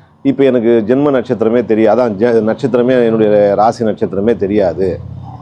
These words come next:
அப்படிங்கிற என்ன பண்ணுங்க, வெள்ளிக்கிழமை அன்னைக்கு கொடுக்கலாம், இல்ல வியாழக்கிழமை அன்னைக்கும் கொடுக்கலாம். இந்த ரெண்டு நாள்ல நீங்க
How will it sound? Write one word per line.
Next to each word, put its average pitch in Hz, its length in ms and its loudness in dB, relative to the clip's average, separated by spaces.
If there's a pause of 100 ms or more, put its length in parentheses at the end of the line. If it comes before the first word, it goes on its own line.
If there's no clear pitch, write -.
அப்படிங்கிற 110 500 0
என்ன 98 220 -6
பண்ணுங்க, 113 360 -4
வெள்ளிக்கிழமை 117 580 0
அன்னைக்கு 98 280 -4
கொடுக்கலாம், 90 420 -6 (400)
இல்ல 127 200 0
வியாழக்கிழமை 113 640 2
அன்னைக்கும் 92 260 -6
கொடுக்கலாம். 80 400 -6 (360)
இந்த 104 160 -4
ரெண்டு 107 220 0
நாள்ல 101 320 -2
நீங்க 135 400 -2